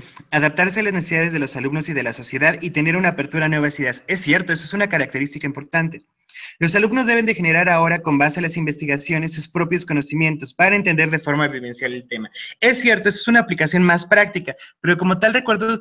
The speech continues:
recordemos que la innovación está en la persona. Es decir, yo como docente, entonces, ¿qué debería de hacer? Bien, Agustín nos comenta, los medios de comunicación como el, como vendrían siendo las tics, ok, el uso de medios de,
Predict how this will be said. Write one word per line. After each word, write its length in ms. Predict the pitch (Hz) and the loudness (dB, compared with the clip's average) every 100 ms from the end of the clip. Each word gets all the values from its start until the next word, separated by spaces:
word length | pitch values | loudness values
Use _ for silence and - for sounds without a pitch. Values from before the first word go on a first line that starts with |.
| 165 | -6
recordemos 500 | 160 165 165 185 185 | -6 -4 -2 -2 -2
que 60 | |
la 80 | 180 | -2
innovación 460 | 156 135 139 190 185 | 0 2 0 0 0
está 220 | 175 185 | 0 2
en 80 | 185 | 2
la 120 | 170 | 2
persona. 540 | 131 139 165 135 107 _ - - | 0 -2 -4 -4 -6 _ -20 -8
Es 120 | 165 165 | -2 0
decir, 280 | 165 165 | 0 -2
yo 160 | 147 202 | 0 0
como 240 | 233 247 | 2 0
docente, 500 | 240 240 202 170 180 - | 0 0 0 -2 -2 -2
entonces, 880 | 151 156 147 240 220 - 147 147 - | 0 0 0 0 0 -2 -2 -4 -2
¿qué 140 | 147 | 0
debería 400 | 139 139 127 123 | 2 0 0 0
de 60 | 147 | 0
hacer? 300 | - 233 - _ _ - - - | 0 -2 -4 _ _ -20 -14 -2
Bien, 400 | 156 196 160 - | 4 4 2 0
Agustín 380 | 160 180 185 214 | 2 2 2 2
nos 140 | 220 | 2
comenta, 460 | 220 175 165 147 127 | 2 4 4 2 0
los 180 | 165 170 | 2 4
medios 360 | 214 220 247 | 4 2 0
de 140 | 196 190 | 0 0
comunicación 800 | 156 143 143 143 139 180 175 180 | 2 2 2 0 -2 2 2 2
como 260 | 185 156 | 0 0
el, 220 | 131 131 - _ _ _ _ _ _ _ - | -2 -6 -12 _ _ _ _ _ _ _ -12
como 180 | - 165 | 0 2
vendrían 320 | 160 165 185 | 4 4 2
siendo 240 | 185 185 175 | 2 2 2
las 280 | 151 - - | 0 -4 -2
tics, 260 | 147 - - | -4 -4 -10
ok, 140 | 123 143 135 - | -2 -2 -2 -2
el 160 | 139 170 | 2 2
uso 180 | 165 | 2
de 100 | 190 | 0
medios 320 | 170 165 170 156 | 2 2 2 2
de, 280 | 135 - | -2 -2